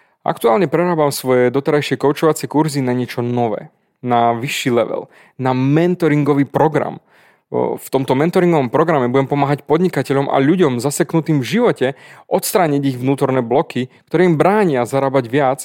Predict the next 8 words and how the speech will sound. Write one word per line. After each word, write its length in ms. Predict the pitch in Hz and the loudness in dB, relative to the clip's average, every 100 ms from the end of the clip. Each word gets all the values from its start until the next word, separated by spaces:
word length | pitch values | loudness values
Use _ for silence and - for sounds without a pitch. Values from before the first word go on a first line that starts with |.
| - _ | -14 _
a 80 | 135 | -6
žiť 320 | 117 143 147 | -4 -6 -6
naplnenejší 880 | 135 175 208 165 147 139 131 - 131 | -6 -2 2 2 2 0 -2 -4 -6
život. 480 | 110 165 151 - _ _ _ _ _ | -2 0 0 -4 _ _ _ _ _
Jednoducho 640 | 147 160 160 - 151 - - | 2 4 2 2 -2 -2 -4
život 320 | 135 165 156 | -2 0 0
podľa 320 | - 156 147 | -2 -2 -2
seba. 280 | - 143 | -2 -2